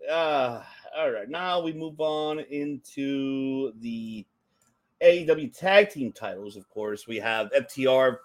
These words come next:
versus Jeff Jarrett and Jay Lethal. You saw what happened on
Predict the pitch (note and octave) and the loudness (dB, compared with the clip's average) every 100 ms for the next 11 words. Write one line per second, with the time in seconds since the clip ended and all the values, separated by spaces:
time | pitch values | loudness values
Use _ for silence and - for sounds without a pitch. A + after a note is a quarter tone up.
0 | - C3+ B2+ - C#3 A#2+ - B2 - - | -2 0 0 -4 -6 -6 -4 -4 -4 -2
1 | C3 B2+ G#2+ F#2+ A#2+ A#2 C3 G#3 - F#3+ | 2 2 -2 -8 -8 -8 -2 -4 6 8
2 | F#3 - - - - - F3 D4 C#4+ A3 | 8 4 -10 -16 -14 -12 6 12 12 12
3 | G#3+ A3+ G#3 G3 - - - - - - | 12 12 8 8 0 -12 -18 -20 -20 -20
4 | - - E3 F3+ F3 E3 D#3 C#3 | -20 2 10 10 10 6 0 -4